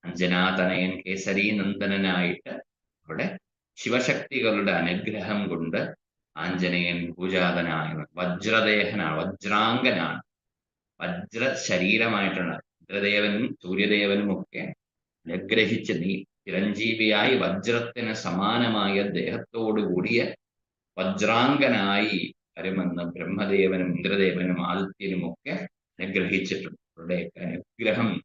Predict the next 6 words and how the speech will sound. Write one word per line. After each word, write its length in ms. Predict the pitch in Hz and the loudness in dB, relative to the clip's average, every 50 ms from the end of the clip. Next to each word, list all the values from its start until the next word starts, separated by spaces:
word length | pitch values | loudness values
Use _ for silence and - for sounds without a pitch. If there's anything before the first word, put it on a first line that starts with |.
| _ _ _ | _ _ _
ആഞ്ജനേയന് 640 | - 82 85 - 90 90 90 87 85 85 85 85 92 | -12 -12 -12 -10 -10 -8 -8 -6 -4 -4 -4 -4 -4
ഉണ്ട്. 580 | 113 151 - - _ _ _ _ 95 98 95 190 - _ _ _ _ _ _ _ _ _ _ _ _ _ _ _ _ _ _ _ _ _ _ _ _ _ _ _ _ _ _ _ _ _ _ 110 | -4 -6 -8 -14 _ _ _ _ -10 -10 -10 -12 -14 _ _ _ _ _ _ _ _ _ _ _ _ _ _ _ _ _ _ _ _ _ _ _ _ _ _ _ _ _ _ _ _ _ _ -4
തന്റെ 560 | 110 113 117 123 - 143 170 185 180 180 - - _ _ _ _ _ | -2 0 0 0 2 2 2 2 2 0 -4 -10 _ _ _ _ _
കഴിവുകൾ 800 | 107 98 98 104 117 123 120 117 117 110 113 117 123 120 - - - - - - - _ _ 104 | -2 0 2 2 4 4 4 4 4 4 6 4 4 4 2 -4 -10 -16 -20 -20 -20 _ _ -12
ഈ 140 | 101 95 - 90 | -12 -12 -10 -8
പറയുന്ന 760 | 87 90 90 95 104 107 107 107 107 113 135 - - - | -6 -4 -2 -2 0 0 0 0 0 0 -2 -2 -2 -6